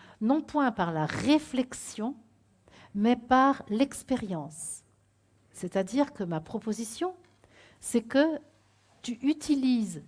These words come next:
les situations que tu vis pour avoir l'information. Ça peut être dans cette pièce, ça peut être en sortant de cette salle,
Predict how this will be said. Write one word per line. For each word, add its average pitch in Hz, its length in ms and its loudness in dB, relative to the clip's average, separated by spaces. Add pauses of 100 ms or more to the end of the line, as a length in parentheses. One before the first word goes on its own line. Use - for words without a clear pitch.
les 190 120 2
situations 247 720 -2
que 214 140 -10
tu - 180 -14
vis 202 320 -4 (420)
pour 226 160 0
avoir 233 320 6
l'information. 214 800 -4 (1700)
Ça - 160 2
peut 269 140 0
être 226 160 2
dans 247 120 4
cette - 240 0
pièce, - 500 -4 (380)
ça 226 200 2
peut 226 120 0
être 269 220 4
en 196 40 -4
sortant 277 460 -2
de 247 80 -2
cette 226 220 -4
salle, 214 360 -2